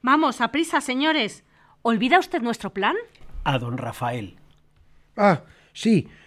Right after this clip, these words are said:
Speaker 3: solo por mi Clara pudiera yo, ven, Tomás.
Speaker 2: Entrando en el cuarto de la derecha, quedando la puerta entornada.
Speaker 1: Si me atrapa en este enredo, lo menos me va a pelar.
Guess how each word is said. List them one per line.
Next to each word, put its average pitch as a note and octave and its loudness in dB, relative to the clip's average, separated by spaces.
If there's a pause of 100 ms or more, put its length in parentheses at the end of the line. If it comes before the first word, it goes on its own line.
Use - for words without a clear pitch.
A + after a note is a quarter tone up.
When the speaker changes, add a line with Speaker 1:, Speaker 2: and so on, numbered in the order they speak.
Speaker 3:
solo A3 4
por G#3 4
mi G3 4
Clara G#3+ 2 (580)
pudiera F3 4
yo, F#3+ 4 (200)
ven, G3+ 6
Tomás. F#3 -2 (680)
Speaker 2:
Entrando D3+ -4
en D3+ 0
el C3 -2
cuarto C3+ -6
de B2 -4
la A2+ -6
derecha, C#3+ -10 (300)
quedando C3+ -4
la B2+ -2
puerta C3+ -6
entornada. A2 -10 (360)
Speaker 1:
Si G#3+ -4
me G3+ 2
atrapa A3 2
en B3+ 2
este B3+ -4
enredo, B3+ -2
lo F#3+ 0
menos C4 -2 (200)
me G#3 -2
va G3 4
a A3+ 2
pelar. G3+ -4